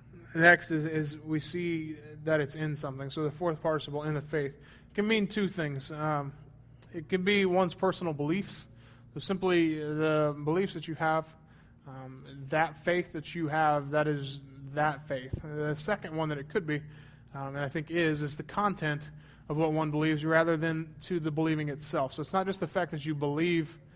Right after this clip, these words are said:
something, it is what you believe. Um, so it seems that Paul is indicating that this is kind of the sphere in which the establishing is taking place.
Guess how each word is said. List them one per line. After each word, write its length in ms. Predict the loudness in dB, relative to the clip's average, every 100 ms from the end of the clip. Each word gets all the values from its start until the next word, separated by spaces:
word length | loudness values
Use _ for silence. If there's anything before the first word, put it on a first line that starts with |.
| -20 -20 -20
something, 360 | -6 -4 -2 -2
it 120 | -2
is 200 | -4 -6
what 480 | -10 0 4 4 2 -14 -6
you 300 | -2 -2 -4 -6
believe. 360 | -4 -4 -8 -14 -20 -20 -20 -20 -20 -16
Um, 260 | -12 -12 -14 -8
so 120 | -2
it 140 | 0
seems 340 | 2 2 4 4
that 120 | 4
Paul 180 | 6 6
is 80 | 6
indicating 760 | 0 0 0 0 -2 -4 -2
that 260 | 2 2 0
this 200 | -4 -4
is 140 | -4
kind 220 | 0 2
of 320 | 2 -2 -10 -20 -20 -20 -20 -20 -20 -20 -10
the 80 | -4
sphere 520 | -2 0 2 4 4
in 120 | 4 2
which 200 | 0 0
the 100 | 0
establishing 600 | 0 2 2 2 -4 -6
is 100 | -6
taking 280 | -6 -8
place. 540 | -6 -2 -2 -4 -10